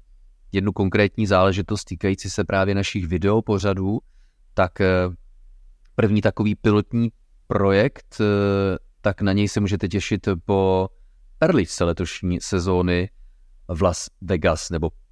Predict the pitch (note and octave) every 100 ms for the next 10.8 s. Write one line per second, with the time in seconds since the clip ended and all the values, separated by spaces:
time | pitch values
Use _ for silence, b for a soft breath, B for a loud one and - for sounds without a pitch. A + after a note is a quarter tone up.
0 | - E2+ G2 G2 - F2 D2 F2+ F2 F2
1 | - F2+ E2+ D#2+ F2+ E2 F2 E2 E2+ D#2+
2 | F2 F2 - E2 F#2 F#2+ F2+ F2 - _
3 | B2 A2 B2+ - G#2+ A2 G#2 G2+ G2+ F#2+
4 | G2 F#2+ F#2 F#2 - - - - - G2
5 | G2 F2+ F#2+ F2+ F#2 - F#2 - F#2 F#2
6 | F2 F#2+ F2+ E2+ - F2 - E2 E2 D#2+
7 | D#2+ E2 E2 - - - - - E2+ -
8 | D#2+ F#2+ - F2+ - - - G#2+ B2 B2+
9 | B2+ B2+ - - A#2+ A#2 B2 B2 A#2+ A#2+
10 | A#2+ - A#2+ A#2+ A#2+ A#2+ F#2+